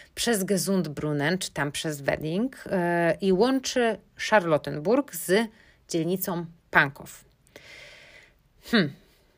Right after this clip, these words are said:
Płynie, płynie, to jest taka malutka rzeczka i obok niej mamy różne stare fabryki, przekształcone teraz w centrum, w centra kultury, w galerię sztuki, w bar Panke, na zewnątrz, właśnie przy tym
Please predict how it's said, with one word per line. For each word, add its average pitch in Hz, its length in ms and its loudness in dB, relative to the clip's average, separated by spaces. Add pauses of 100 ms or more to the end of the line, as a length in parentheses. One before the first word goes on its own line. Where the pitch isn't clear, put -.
(180)
Płynie, 233 680 4
płynie, 175 360 2
to 180 40 -10
jest 175 120 -6
taka 180 180 -4
malutka 185 400 -2
rzeczka 160 800 2
i 180 600 0
obok 214 340 0
niej 170 200 0
mamy 160 220 0
różne 160 260 -4
stare 202 280 0
fabryki, 175 840 0
przekształcone 180 760 -4
teraz 170 320 -6
w - 40 -20
centrum, 180 600 -4
w - 60 -12
centra 196 300 0
kultury, 185 880 -2
w 156 80 -14
galerię 196 440 0
sztuki, - 800 -8 (420)
w 151 120 -8
bar 190 380 0
Panke, 139 540 -2
na 175 160 2
zewnątrz, 156 460 0
właśnie 190 300 2
przy 190 180 -4
tym 165 400 -2